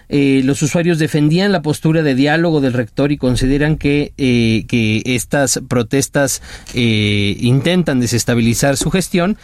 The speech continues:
y solamente el dieciocho, más o menos veinte por ciento fue negativa. Este,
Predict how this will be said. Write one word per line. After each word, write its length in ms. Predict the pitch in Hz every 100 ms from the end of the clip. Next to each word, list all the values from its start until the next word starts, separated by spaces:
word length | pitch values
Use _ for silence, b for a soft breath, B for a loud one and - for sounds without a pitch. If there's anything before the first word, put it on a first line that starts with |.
| B B
y 140 | 175
solamente 1000 | - 233 233 214 202 180 185 180 147 139
el 120 | 131 131
dieciocho, 480 | 139 - 190 170
más 200 | 170 156
o 40 | 160
menos 240 | 156 151
veinte 260 | 143 151 151
por 160 | 139
ciento 300 | 123 151 143
fue 160 | 135 139
negativa. 500 | 135 117 110 120 117 B B B B
Este, 1200 | - 131 127 - - 135 123 117 117 113 113 110